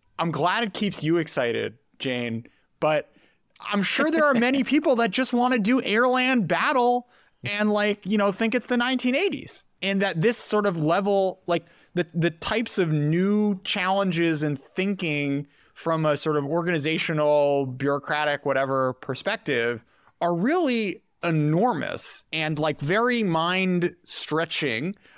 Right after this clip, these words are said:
Speaker 1: um, for an institution that's not, you know, for the past few decades hasn't necessarily had to do that type of thing.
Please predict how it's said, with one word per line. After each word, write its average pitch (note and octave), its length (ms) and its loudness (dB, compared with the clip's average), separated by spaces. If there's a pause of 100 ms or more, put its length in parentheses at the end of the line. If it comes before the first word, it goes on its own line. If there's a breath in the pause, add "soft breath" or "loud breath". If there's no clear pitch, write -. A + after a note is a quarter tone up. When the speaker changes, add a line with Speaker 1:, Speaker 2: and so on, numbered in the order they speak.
(180 loud breath)
Speaker 1:
um, C#3+ 460 0 (120)
for E3 480 0
an D#3+ 160 -2
institution F3 580 -2
that's E3 200 -4
not, F3+ 400 -4 (200)
you E3+ 120 -6
know, D#3 160 0
for E3+ 120 -6
the D#3+ 100 0
past F3+ 500 -6 (180 loud breath)
few F#3+ 180 0
decades A3 380 0
hasn't F#3+ 260 -2
necessarily D#3+ 680 0
had C3+ 220 -4
to D3 80 -6
do C3+ 240 -2
that B2+ 220 -4
type A2+ 220 -8
of A#2 120 -6
thing. F#2+ 380 -10